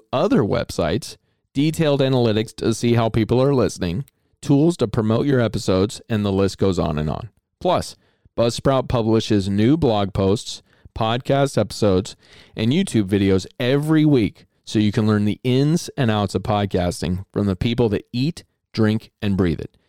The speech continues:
To start your own podcast and get a twenty dollar Amazon gift card, follow the link in the show notes. This lets Buzzsprout know we sent you,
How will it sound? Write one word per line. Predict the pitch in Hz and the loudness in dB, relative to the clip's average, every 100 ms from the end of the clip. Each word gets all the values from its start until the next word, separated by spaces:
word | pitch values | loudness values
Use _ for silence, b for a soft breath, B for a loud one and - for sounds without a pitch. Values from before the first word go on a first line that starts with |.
| _ _ _ _ _ _ | _ _ _ _ _ _
To | - 104 | -2 -2
start | - 131 139 | 0 0 2
your | 139 | 4
own | 139 143 | 2 2
podcast | 139 139 135 139 147 - | 0 -2 0 0 0 0
and | 120 | 0
get | 101 | 0
a | 98 | 0
twenty | - 123 | 0 0
dollar | 135 135 135 | 2 2 0
Amazon | 123 120 127 147 160 | 0 0 0 0 0
gift | 117 101 | 0 0
card, | 104 95 90 - _ _ _ | 0 0 0 -6 _ _ _
follow | - 104 117 | -2 0 2
the | 104 | 0
link | 98 104 127 | 0 0 0
in | 123 131 | -2 -2
the | 131 | -2
show | - 113 | 0 0
notes. | 87 67 50 - - _ _ _ | 0 -2 -6 -12 -18 _ _ _
This | 107 123 127 - | -4 0 0 0
lets | 131 147 | 0 0
Buzzsprout | - 120 110 - 113 107 | -2 -2 -2 0 0 2
know | 98 101 | 2 2
we | 98 110 | 2 0
sent | - 113 | -2 -2
you, | 117 180 | 0 -2